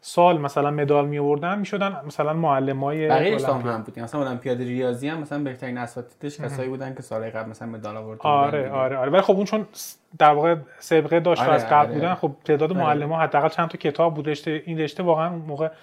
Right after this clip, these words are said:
Speaker 1: نه کتابی اونقدر بود و نه معلمی بود. یادمه که مثلاً ما خودمون می‌خوندیم، ما می‌گفتیم که مثلاً «استاد اینم درس بدی خوب.»
Speaker 2: مم.
Speaker 1: مثلاً می‌رفتیم از رشته‌های دیگه، از دانشگاه حتی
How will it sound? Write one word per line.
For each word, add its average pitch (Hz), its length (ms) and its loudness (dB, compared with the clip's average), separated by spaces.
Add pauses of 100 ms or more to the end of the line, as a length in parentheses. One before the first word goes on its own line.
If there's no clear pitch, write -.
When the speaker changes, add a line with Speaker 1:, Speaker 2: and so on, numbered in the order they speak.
(260)
Speaker 1:
نه 165 60 -2
کتابی 165 540 2
اونقدر 147 400 0
بود 131 320 -4 (440)
و 135 80 -4
نه 139 100 -2
معلمی 143 520 -4
بود. 175 140 -6
یادمه 175 260 0
که 185 100 -6
مثلاً 151 420 -4 (320)
ما 147 100 -4
خودمون 139 340 -2
می‌خوندیم، 139 460 -6
ما 170 120 2
می‌گفتیم 135 480 -2
که 135 100 -14
مثلاً 139 300 -8
«استاد 151 220 -6 (140)
اینم 160 360 0
درس 131 320 2
بدی 135 220 -2
خوب.» 143 200 -4
Speaker 2:
مم. 135 60 -2
Speaker 1:
مثلاً 131 160 -4
می‌رفتیم 151 340 -2
از 127 220 -2
رشته‌های 135 480 0
دیگه، 143 220 -2
از 131 140 -4
دانشگاه 131 540 -2
حتی - 200 -6